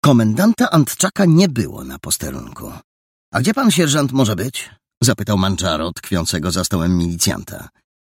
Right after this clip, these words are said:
Przedstawiciel władzy ogarnął detektywa badawczym spojrzeniem. „A ty co? Chciałeś od pana sierżanta?” Mangiaro dygotał z przejęcia i zdenerwowania. „Ja, ja, w ważnej sprawie.” „No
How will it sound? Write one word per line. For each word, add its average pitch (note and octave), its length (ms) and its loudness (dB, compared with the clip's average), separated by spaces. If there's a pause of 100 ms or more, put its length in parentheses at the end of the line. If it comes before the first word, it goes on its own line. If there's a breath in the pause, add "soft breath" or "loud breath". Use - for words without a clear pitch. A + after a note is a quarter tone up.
(160)
Przedstawiciel D3+ 640 -2
władzy C3 360 2
ogarnął A2 500 2
detektywa G2+ 560 -2
badawczym E2+ 580 -4
spojrzeniem. G1+ 840 -6 (840)
„A A2 160 0
ty A#2 200 -4
co? - 280 -2 (580)
Chciałeś G2 580 -2
od - 120 -16
pana - 300 -10
sierżanta?” - 580 -6 (1040)
Mangiaro A2+ 400 2
dygotał F#2+ 500 -4
z - 100 0
przejęcia G#2+ 540 0
i G2 80 2
zdenerwowania. F2+ 840 -2 (440 loud breath)
„Ja, D#3 440 2 (320)
ja, D3 400 4 (920 loud breath)
w F#2+ 180 0
ważnej B2 320 4
sprawie.” - 520 0 (180)
„No D#3 240 -4